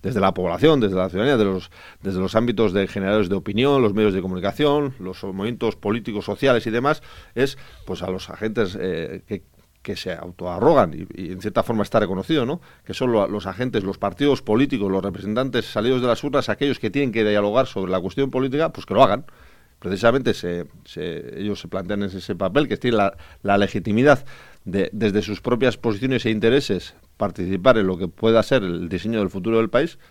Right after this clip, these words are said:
pues lo que hay que pedir es que se, que lo hagan. Y para eso no puede haber exclusiones.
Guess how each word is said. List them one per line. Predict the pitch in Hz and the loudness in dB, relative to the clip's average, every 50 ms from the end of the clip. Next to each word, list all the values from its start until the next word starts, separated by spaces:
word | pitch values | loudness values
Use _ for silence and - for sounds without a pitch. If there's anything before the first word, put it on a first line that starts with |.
| - - | -20 -14
pues | - 80 | -10 -6
lo | 82 | -4
que | 87 92 | -2 -2
hay | 104 | 0
que | 98 | 2
pedir | 113 127 127 | 2 0 0
es | 135 - | 0 -4
que | - - | -8 -12
se, | - - 73 - - - | -12 -10 -12 -12 -12 -12
que | - 80 | -6 -4
lo | 85 90 | -2 -2
hagan. | 82 64 62 - - - - | -2 -2 -6 -14 -20 -18 -10
Y | - 90 | -8 -6
para | - - 135 117 135 | -2 2 6 8 8
eso | 143 - - 185 208 202 - - - - - - - | 6 6 6 4 4 2 0 -6 -20 -20 -20 -20 -12
no | - 101 107 123 123 110 | -8 -4 -2 0 0 0
puede | - 123 120 120 | 2 4 4 6
haber | 120 127 123 | 6 6 6
exclusiones. | 110 98 - - - 87 76 - - 69 - - - - | 4 2 0 -4 -10 -10 -10 -10 -10 -12 -12 -14 -16 -20